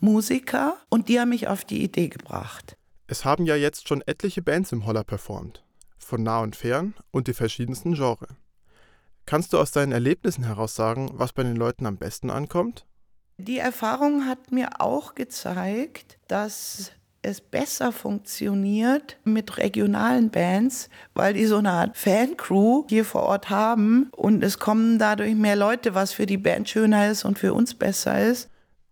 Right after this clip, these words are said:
Speaker 2: Jetzt haben wir von der Gastgeberin schon viel darüber gehört, warum ihr regionale Musik so wichtig ist. Doch wie stehen die Musiker selbst zum Café Holler?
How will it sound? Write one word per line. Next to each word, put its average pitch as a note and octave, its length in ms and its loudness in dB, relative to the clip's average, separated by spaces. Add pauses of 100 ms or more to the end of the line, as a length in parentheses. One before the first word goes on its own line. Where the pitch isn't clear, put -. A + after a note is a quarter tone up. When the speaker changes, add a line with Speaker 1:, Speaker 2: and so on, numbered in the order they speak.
Speaker 2:
Jetzt - 220 -2
haben C#3 200 0
wir D#3+ 80 0
von D3 120 -4
der C3 80 2
Gastgeberin D#3+ 600 0
schon - 180 -10
viel F#3 180 -4
darüber B2 320 -2
gehört, A#2 480 -4
warum B2+ 260 -2
ihr B2+ 120 -4
regionale C3+ 480 -4
Musik C#3 420 -4
so E3 180 -4
wichtig A2+ 320 -8
ist. - 300 -16 (560)
Doch B2 220 0
wie D#3+ 100 0
stehen D#3 260 -2
die D3 60 -2
Musiker C#3+ 380 -4
selbst - 260 -2
zum B2+ 120 -6
Café A2 300 -6
Holler? G2+ 280 -8